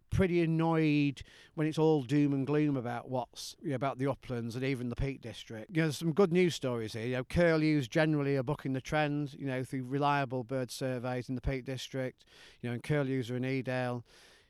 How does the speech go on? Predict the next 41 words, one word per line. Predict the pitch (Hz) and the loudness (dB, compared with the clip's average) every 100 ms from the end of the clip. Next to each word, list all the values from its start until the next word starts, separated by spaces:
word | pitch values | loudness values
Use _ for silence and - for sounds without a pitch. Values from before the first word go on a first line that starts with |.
| _ _ _ 156 | _ _ _ -2
Admittedly, | 147 175 147 147 | 0 0 2 4
lapwings | 170 151 156 151 147 123 - - | 4 4 2 2 2 -2 -8 -8
have | 135 123 - | -6 -6 -8
declined | 139 - 147 143 135 131 131 | -10 -4 -2 0 0 0 2
markedly, | 156 143 - 117 113 113 113 _ _ - - | 4 2 0 -10 -10 -10 -12 _ _ -20 -8
and | 139 139 | -4 2
that | 170 - | 2 2
can't | - 160 143 | 0 0 0
be | 143 | -2
the | 139 | -2
way | 135 135 - | -2 -2 -4
through | 156 131 | -4 -4
farming | - 131 127 117 120 117 | -2 -4 -4 -6 -8 -8
that's | 131 - | -10 -10
actually | 131 117 120 | -10 -12 -10
done | 127 120 | -8 -6
that, | 120 120 117 | -6 -8 -10
because | 117 131 123 113 - _ _ _ - | -10 -6 -6 -8 -16 _ _ _ -8
the | |
land | 127 147 156 147 139 135 127 113 | 0 4 4 2 0 -2 -4 -4
is | 123 120 | -8 -4
less | 135 - | -2 -2
intensively | 135 127 139 131 127 120 | -4 -6 -6 -6 -8 -10
farmed | - 131 123 123 | -6 -4 -4 -4
now | 143 131 | -2 -2
in | 123 | -4
Edale | 120 113 113 | -6 -6 -8
than | 117 | -8
it | |
was | 123 110 | -8 -8
when | 117 | -6
I | 127 123 | -4 -4
was | 117 104 | -6 -8
young. | 113 120 117 - _ _ _ _ - | -8 -8 -10 -12 _ _ _ _ -8
Um, | 117 117 113 113 | -4 -2 -2 -4
there's | 120 | -4
a | 135 | -4
lot | 135 | -4
more | 123 123 120 | -2 -2 -2
wetter | 131 - | -4 -6
ground, | 127 131 131 127 127 120 | -4 -4 -2 -4 -6 -8